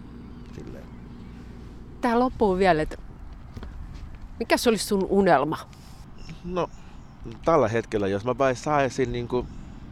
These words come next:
Speaker 1: mun unelmatyöpaikka. <laughs> Jostain, niinku, ei, ei, ei oo nyt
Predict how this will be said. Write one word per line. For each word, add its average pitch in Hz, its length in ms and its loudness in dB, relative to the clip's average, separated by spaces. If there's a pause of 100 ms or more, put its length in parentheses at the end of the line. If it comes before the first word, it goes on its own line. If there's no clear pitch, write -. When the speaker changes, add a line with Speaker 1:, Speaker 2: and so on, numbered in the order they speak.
Speaker 1:
mun 117 260 -2
unelmatyöpaikka. 98 1400 2 (280)
<laughs> - 80 -4 (640)
Jostain, 131 420 6
niinku, 139 260 2 (260)
ei, 113 180 -2 (180)
ei, 117 380 2
ei 135 240 8
oo 139 100 12
nyt - 560 4